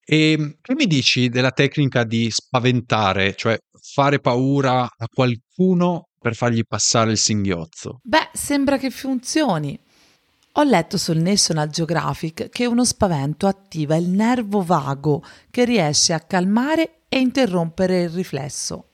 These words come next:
Speaker 1: E io che pensavo che fosse una leggenda.
Speaker 2: No. In questo articolo ho anche scoperto una cosa molto interessante, e cioè da dove viene il singhiozzo.
Speaker 1: Vai,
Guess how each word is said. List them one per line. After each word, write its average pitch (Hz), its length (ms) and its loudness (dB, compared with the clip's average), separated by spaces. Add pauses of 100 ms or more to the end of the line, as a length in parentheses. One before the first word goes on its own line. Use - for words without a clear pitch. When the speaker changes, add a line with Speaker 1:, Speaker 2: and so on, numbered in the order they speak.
(120)
Speaker 1:
E 113 160 -2
io 175 160 4
che 170 160 2
pensavo 135 520 2
che 120 120 -2
fosse 131 280 -2
una 113 140 2
leggenda. 98 720 -4 (480)
Speaker 2:
No. 190 300 0 (440)
In 214 140 -2
questo 226 280 0
articolo 180 480 2
ho 190 220 0
anche 262 280 0
scoperto 220 500 -2
una 180 140 0
cosa 190 300 2
molto 240 360 0
interessante, 156 1080 -2
e 208 160 0
cioè 262 480 2
da 190 180 0
dove 196 320 2
viene 180 300 2
il 196 100 0
singhiozzo. 156 920 -2 (380)
Speaker 1:
Vai, 101 440 0